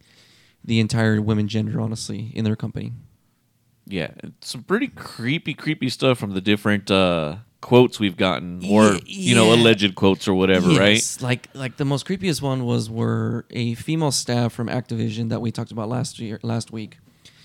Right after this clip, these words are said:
Speaker 1: where she committed suicide after she went on a business trip with a fellow staffer from Activision Blizzard, and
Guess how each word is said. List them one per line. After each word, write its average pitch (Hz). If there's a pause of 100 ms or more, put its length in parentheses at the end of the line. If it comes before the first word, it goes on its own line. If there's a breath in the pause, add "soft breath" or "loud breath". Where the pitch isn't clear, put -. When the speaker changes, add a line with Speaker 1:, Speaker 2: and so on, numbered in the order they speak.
(140 soft breath)
Speaker 1:
where 117
she -
committed 143
suicide 117
after 113
she 117
went 117
on 110
a 110
business 120
trip 113
with 151 (100)
a 120 (520)
fellow 139
staffer 120
from 113
Activision 113
Blizzard, 110
and 110